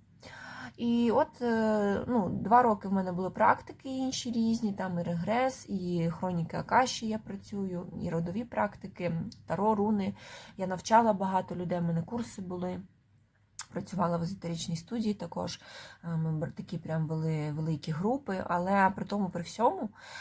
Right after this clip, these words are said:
я хочу вам сказати, що, е, ченелінг — це така, знаєте, вишенька на торті, коли ти зразу знаєш відповіді на всі свої питання. І я чому навчаю цьому людей? Тому що, е,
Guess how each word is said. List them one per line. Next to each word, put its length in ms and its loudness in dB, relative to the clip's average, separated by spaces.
я 100 -4
хочу 280 -4
вам 140 0
сказати, 500 -2
що, 720 -2
е, 40 -8
ченелінг — 580 0
це 420 0
така, 200 -2
знаєте, 260 0
вишенька 400 0
на 120 -2
торті, 540 -8
коли 360 -2
ти 520 -4
зразу 440 4
знаєш 400 -2
відповіді 420 -4
на 80 -2
всі 160 -8
свої 240 -10
питання. 460 -8
І 60 -10
я 160 -2
чому 240 -8
навчаю 340 -6
цьому 240 -10
людей? 260 -4
Тому 180 -6
що, 200 -6
е, 540 -2